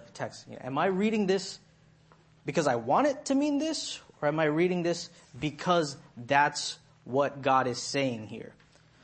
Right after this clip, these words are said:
That is, our theology comes from our interpretation. Our interpretation doesn't come from our theology. That is, what God says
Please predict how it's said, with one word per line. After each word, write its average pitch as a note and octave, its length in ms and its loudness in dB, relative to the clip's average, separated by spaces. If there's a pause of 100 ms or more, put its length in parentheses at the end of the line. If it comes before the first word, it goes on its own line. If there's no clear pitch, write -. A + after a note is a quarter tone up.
(160)
That D3+ 220 4
is, G#3 320 0 (440)
our C3+ 140 0
theology C3+ 920 0 (600)
comes E3+ 460 0 (100)
from B3 460 2
our E3 160 6
interpretation. B2 840 -6 (480)
Our B2+ 140 -4
interpretation B2+ 880 -6
doesn't A#2+ 340 -8
come A2 460 -6 (100)
from A#2+ 220 -2
our A2 100 -6
theology. A2+ 580 -8 (400)
That C#3+ 140 2
is, D3+ 140 0
what C3 260 -2
God E3 360 4
says F#3 760 2